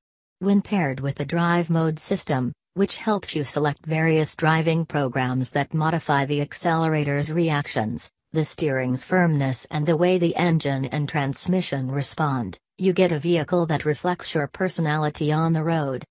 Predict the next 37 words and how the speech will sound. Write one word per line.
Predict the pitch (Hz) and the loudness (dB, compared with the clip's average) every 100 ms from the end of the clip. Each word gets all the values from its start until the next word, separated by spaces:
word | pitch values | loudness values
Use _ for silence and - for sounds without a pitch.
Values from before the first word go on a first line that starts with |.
| _ _ _ _ _ _ - | _ _ _ _ _ _ -10
Basically, | 151 160 165 147 - 123 117 - _ - | -2 -2 0 -2 -2 -4 -4 -8 _ -6
the | 147 | -4
two | 175 170 | -2 -2
thousand | - 180 190 196 190 | 0 0 0 0 0
eighteen | 165 160 - 170 165 | 0 -2 -2 0 2
Audi | 170 139 143 - | 2 2 0 0
S | 143 143 - | 0 -2 0
Q | 214 202 | 2 2
five, | - 160 139 135 147 - _ | 0 -2 0 -2 -6 -12 _
like | 156 156 - - | -2 -2 -2 -4
the | 151 | -2
S | 156 - | 0 -2
four | - 180 135 - | -2 -2 0 0
and | 147 - | -2 0
S | 165 - | 0 0
five, | - 165 143 127 - _ _ - | -2 0 0 -2 -6 _ _ -2
adds | 160 156 | 0 0
a | 143 | -2
degree | 151 139 147 143 | -2 0 0 0
of | 131 | 0
sportiness | - - 196 151 139 127 - | -4 0 0 2 0 0 -2
without | 143 - 151 170 | -4 -2 -2 -2
morphing | 165 165 165 165 139 | 0 2 2 0 -4
into | - 160 151 160 | -2 -2 0 0
a | 151 | 0
real | 175 190 185 | 2 2 0
beast | 170 165 - - 160 | 0 -4 -4 -4 -2
like | 156 151 | 0 0
some | - 165 156 156 | -2 0 0 2
Mercedes-Benz | 151 - 175 165 156 - 156 160 147 | 0 2 2 2 0 0 0 0 0
A | 165 | 0
M | 160 151 143 | 0 0 0
G | 165 151 139 - | 0 -2 -2 -2
or | 160 | -2
B | 156 175 175 | 2 2 2
M | 180 | 2
W | 170 160 156 151 | 0 2 0 2